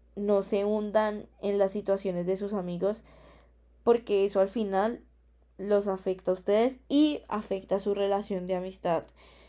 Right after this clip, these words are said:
Muchas de estas relaciones de mi pequeño story time, mm,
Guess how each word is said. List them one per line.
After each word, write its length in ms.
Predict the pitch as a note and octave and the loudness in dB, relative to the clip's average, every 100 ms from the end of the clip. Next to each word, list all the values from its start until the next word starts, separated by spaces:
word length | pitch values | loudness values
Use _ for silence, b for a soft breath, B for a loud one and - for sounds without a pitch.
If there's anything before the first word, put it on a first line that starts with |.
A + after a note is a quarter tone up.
| b | b
Muchas 320 | G#3+ A#3 A3+ A3 | 0 2 2 2
de 60 | |
estas 240 | A3+ A#3 A3+ | 0 2 2
relaciones 840 | A#3 A3+ A3+ G3+ F#3+ F#3+ F#3+ - | 2 0 0 -4 -4 -6 -8 -6
de 220 | G3 G3+ G3+ | 0 2 0
mi 520 | G3+ G3 F#3+ F3+ - - | -4 -4 -6 -8 -12 -4
pequeño 460 | G3+ G3+ G3 F#3 F#3+ | -4 -2 -4 -4 -6
story 480 | - - G3+ G3+ | -8 0 2 2
time, 500 | G3+ - G3+ G3+ G3+ - B B B B B _ - | -2 -6 -4 -4 -8 -14 B B B B B _ -10
mm, 220 | G#3 | -8